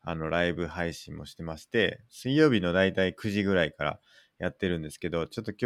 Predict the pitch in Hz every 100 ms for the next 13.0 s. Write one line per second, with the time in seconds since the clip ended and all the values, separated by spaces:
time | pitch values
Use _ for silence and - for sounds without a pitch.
0 | 120 98 82 80 80 _ 98 95 92 90
1 | - 82 78 - 76 - - 95 80 78
2 | 80 - - 78 - 76 76 - _ _
3 | _ - 110 - _ - 90 87 85 82
4 | - 85 85 85 104 107 98 78 80 -
5 | 92 85 85 - 82 76 78 78 78 80
6 | 78 90 80 80 76 73 98 - - 92
7 | 82 85 80 80 80 - _ _ - _
8 | - 95 85 87 - - - 110 104 -
9 | - 80 78 73 71 - _ _ _ -
10 | 95 87 85 - 82 78 78 82 78 78
11 | 76 - 78 80 80 82 80 78 90 -
12 | _ _ 82 80 - 85 80 78 - -